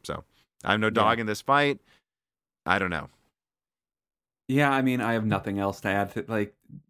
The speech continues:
Speaker 2: D R M is stupid. Um, I, I think there's a, what they would say,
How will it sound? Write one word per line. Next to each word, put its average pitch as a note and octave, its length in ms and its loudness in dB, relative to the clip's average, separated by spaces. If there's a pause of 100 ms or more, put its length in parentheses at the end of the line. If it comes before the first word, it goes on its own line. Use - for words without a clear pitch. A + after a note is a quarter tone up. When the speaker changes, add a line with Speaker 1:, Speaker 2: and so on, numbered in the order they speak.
(120)
Speaker 2:
D A#2+ 160 2
R A#2+ 220 2
M A2 140 0
is G#2 120 -4
stupid. G#2 760 0
Um, F#2+ 500 -2 (840)
I, A2+ 280 2
I A#2 40 2
think B2 340 -2
there's B2 260 2
a, A2+ 220 -4 (500)
what A2+ 320 0
they A2 160 4
would G#2+ 180 0
say, G#2 560 2